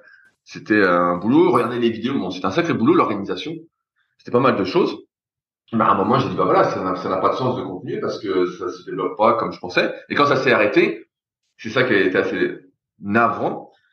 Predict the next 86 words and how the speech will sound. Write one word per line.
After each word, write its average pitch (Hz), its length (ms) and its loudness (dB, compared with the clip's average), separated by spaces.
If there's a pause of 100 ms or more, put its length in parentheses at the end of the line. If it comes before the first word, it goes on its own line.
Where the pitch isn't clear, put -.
(220)
c'est - 160 -18
que 117 120 0
beaucoup 156 220 2
de - 40 -6
personnes 151 240 0
m'ont 117 160 2
écrit, 107 240 -2
et 123 200 -2
je 104 100 0
vois 117 200 4
au 123 40 2
fil 113 120 -4
des 95 120 -4
années, 135 240 0 (100)
mais 110 80 0
en 110 40 0
fait, 120 160 2
on 123 100 2
a - 20 4
arrêté, 139 240 2
on - 40 -2
dit, « - 120 -6
Putain, 160 160 0
mais 127 80 -2
c'était 127 160 -4
bien 135 180 -2
à 180 60 4
cette 165 120 -6
époque-là, 151 480 2
quand 175 120 -4
on 117 40 -2
faisait 120 140 -4
les 110 80 -4
tournois. » 156 500 0
Et - 20 -4
il 107 40 -4
y - 20 -2
a 113 40 0
même 127 180 -2
encore 110 120 -8
des 107 100 -2
gens 123 140 -2
aujourd'hui 120 200 -2
qui 120 60 -10
m'écrivent, 175 160 -4
ils - 40 -6
me - 0 -
disent, « 123 80 -6 (220)
Ouais, - 60 -10 (220)
ça 156 140 2
y 170 40 4
est, 180 40 4
je 160 60 0
suis 147 100 -4
niveau 139 220 2
bronze, 175 360 2
je - 40 -8
peux 131 80 -10
participer 139 560 2
aux 147 120 0
compétitions, 131 580 -2
tout 165 120 -4
ça. » 185 340 2 (560)
Et - 60 -8
je 104 60 -8
dis, « 120 100 -4
Mais 107 60 2
il - 60 0
y - 40 2
a - 20 0
plus 165 100 -6
de - 60 -10
compétition. » 139 560 -6 (120)
Si - 180 -20
ça 107 180 -8
fait, 113 160 4
euh, 101 240 4
X - 260 -2
temps, 175 400 2
euh, 107 320 4
il 95 60 -4
y 101 40 -2
a 104 40 -2
plus 180 120 -12
de - 40 -12
compétition. 160 580 -2